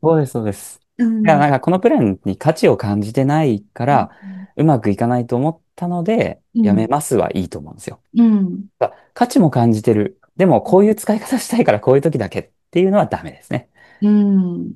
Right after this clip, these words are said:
Speaker 1: で、それは本当、他の親会に参加されてる人も、あの、並行して参加されてる人もいるんで、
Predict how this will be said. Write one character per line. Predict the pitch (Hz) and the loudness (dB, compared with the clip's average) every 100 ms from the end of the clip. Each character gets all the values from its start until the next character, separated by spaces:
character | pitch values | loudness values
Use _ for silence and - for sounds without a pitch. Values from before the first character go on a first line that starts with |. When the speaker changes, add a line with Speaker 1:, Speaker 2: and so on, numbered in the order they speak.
| - | -4
Speaker 1:
で、 | 147 | 0
そ | 160 | 2
れ | 156 | 4
は | 143 | 4
本 | 139 127 | 4 2
当、 | 123 113 | 2 2
他 | - 131 | 0 0
の | 123 | 2
親 | 120 113 | 2 2
会 | 110 107 | 0 0
に | 104 | -2
参 | 104 101 | -4 -6
加 | 98 | -6
さ | 98 | -6
れ | 92 | -4
て | 92 | -6
る | |
人 | 87 87 | -8 -10
も、 | 85 - _ - | -10 -16 _ -4
あ | 117 | 0
の、 | |
並 | 143 170 | 2 4
行 | 170 | 4
し | 156 | 2
て | 143 | 0
参 | 135 | 0
加 | 123 | 0
さ | 120 | 0
れ | |
て | 113 | 0
る | 110 | -2
人 | 95 | -4
も | 82 | -8
い | |
る | 82 | -8
ん | 78 | -8
で、 | 82 - | -10 -12